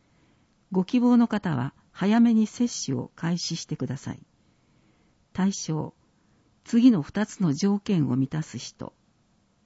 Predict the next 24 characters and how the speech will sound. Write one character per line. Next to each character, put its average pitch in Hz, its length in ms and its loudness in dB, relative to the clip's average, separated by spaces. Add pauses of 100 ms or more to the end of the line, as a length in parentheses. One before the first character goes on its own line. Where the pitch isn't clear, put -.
(240)
一、 - 420 -8 (420)
平 247 280 4
成 214 420 0 (100)
九 214 120 2
年 240 260 6
度 240 100 4
生 240 60 4
ま 170 140 4
れ 151 100 -2
か 127 140 -4
ら 131 200 -6 (380)
平 254 240 2
成 202 380 0
十 185 380 -2
九 - 220 0
年 214 240 6
度 214 120 2
生 208 80 4
ま 175 120 4
れ 143 100 0
の 139 160 0
女 151 160 -4
性。 139 400 -8 (1000)
二、 202 280 4